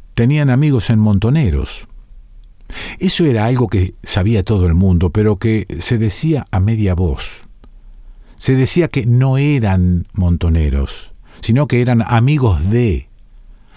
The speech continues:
No estaban en la clandestinidad, pero siempre andaban en problemas, y dos veces el año anterior mi padre los había tenido que sacar de la comisaría cuarta de Avellaneda,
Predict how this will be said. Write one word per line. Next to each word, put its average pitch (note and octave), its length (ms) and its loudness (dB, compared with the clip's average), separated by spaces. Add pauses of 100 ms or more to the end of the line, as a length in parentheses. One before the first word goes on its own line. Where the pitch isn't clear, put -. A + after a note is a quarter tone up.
(180)
No C3+ 140 2
estaban C3+ 480 2
en G#2+ 160 2
la G#2 100 0
clandestinidad, A2 1120 0
pero A2 340 -2
siempre D#3 640 -2
andaban B2 440 0
en A2 180 2
problemas, G#2 640 0 (260)
y C#3+ 100 2
dos D#3+ 180 4
veces A#2+ 460 -2
el G#2 180 0
año B2 260 2
anterior F#2+ 560 0
mi C3+ 200 2
padre F#2 520 0
los G2+ 220 -2
había A2+ 220 0
tenido A2+ 340 0
que F#2+ 100 -4
sacar A2 440 -2
de G2+ 80 0
la F2+ 140 0
comisaría F#2+ 580 0
cuarta G2+ 480 -2
de D#2 100 0
Avellaneda, F#2+ 680 0